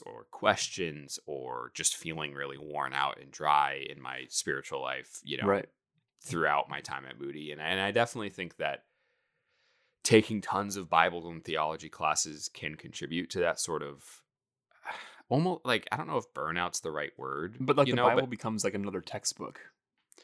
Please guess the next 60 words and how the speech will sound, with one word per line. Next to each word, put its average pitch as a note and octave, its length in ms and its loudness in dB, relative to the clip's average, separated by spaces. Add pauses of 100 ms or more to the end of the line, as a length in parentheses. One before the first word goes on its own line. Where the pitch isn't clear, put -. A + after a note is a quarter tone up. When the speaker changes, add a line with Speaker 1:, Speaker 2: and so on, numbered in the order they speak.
(140)
Speaker 2:
Like, G#2+ 160 4
it G#2+ 100 2
almost G#2+ 260 2
Speaker 1:
Yeah. A#2 200 12
Speaker 2:
becomes, G2 320 4
like, G2 120 0
another G2+ 280 0
thing G2 240 -6
that F2+ 240 2
you, A2 380 -4
you G#2+ 180 0
know, F2 120 0
you're E2 120 -2
studying A2 380 2
for G2+ 180 2
a F#2+ 60 4
test, - 440 4
you G2 100 -2
take - 260 -2
the G2 80 -4
test, - 460 2
and G2+ 120 -4
then G2 100 -2
you F2+ 60 -6
move F#2 220 -6
on. F2+ 380 0 (1400)
And, A2 80 6
like, G2+ 220 6
that, A2 160 6
that A#2+ 80 6
was B2+ 120 4
one B2+ 100 2
of A2+ 40 2
the G#2+ 60 2
things G#2 240 -2
that G#2 60 2
I - 20 2
remember F#2+ 360 2
in, F#2+ 220 -6
like, E2 240 -6 (460)
you A2 100 0
know, - 160 -2
orientation G2+ 720 -2
week, D#2+ 300 -10
I G2 60 0
had G2+ 220 -4
some F#2+ 180 -4
of, F2+ 60 -4
like, F#2 140 -4
those F#2 200 -6
older F#2 260 -6
people F#2 320 -6
who, G2 100 -10
you F#2+ 80 -6
know, F2+ 120 -6
walk G2 300 0
you G2 120 -4
around. E2+ 380 -4
They're F2+ 140 -6
like, E2+ 300 0